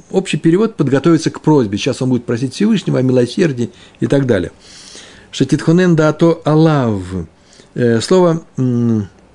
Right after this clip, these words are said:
таханун, хунен, это, м, умолять, умоляет. Трудно перевести, это такая, м, к-, э, как кальку,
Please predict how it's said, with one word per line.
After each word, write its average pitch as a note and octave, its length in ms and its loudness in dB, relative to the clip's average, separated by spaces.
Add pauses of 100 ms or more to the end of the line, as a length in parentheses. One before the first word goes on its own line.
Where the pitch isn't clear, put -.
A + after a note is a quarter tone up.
(160)
таханун, C3 760 2 (760)
хунен, C3+ 540 0 (440)
это, C3 540 0 (160)
м, A2+ 240 -2
умолять, C#3+ 640 0 (840)
умоляет. A#2+ 720 0 (1500)
Трудно F#3+ 260 2
перевести, C3 540 0 (1040)
это C3 220 -4
такая, C#3+ 360 -2 (140)
м, A#2 260 -2
к-, - 80 -14
э, C3+ 180 -4
как - 300 -4
кальку, B2 460 -2